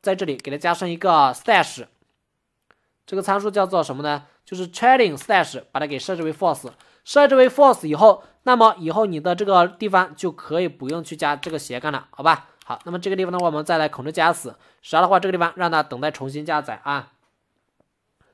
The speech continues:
好，那么在这里，我们的话来看一下它这里有没有加载完成呢？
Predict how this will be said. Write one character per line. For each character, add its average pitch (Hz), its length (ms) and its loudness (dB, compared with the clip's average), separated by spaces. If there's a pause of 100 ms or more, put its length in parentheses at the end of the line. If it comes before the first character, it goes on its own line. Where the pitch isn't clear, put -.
(920)
好， 156 240 2
那 196 80 -2
么 214 100 -2
在 196 180 4
这 202 120 -4
里， 147 300 -6
我 135 120 -12
们 139 100 -10
的 160 80 -6
话 160 220 2
来 139 160 0
看 165 180 -8
一 156 40 -8
下 147 120 -4
它 147 220 -6
这 156 140 -8
里 131 160 -10
有 123 80 -14
没 131 100 -12
有 135 60 -12
加 143 160 -2
载 135 80 -4
完 120 180 -4
成 - 100 -14
呢？ 131 140 -8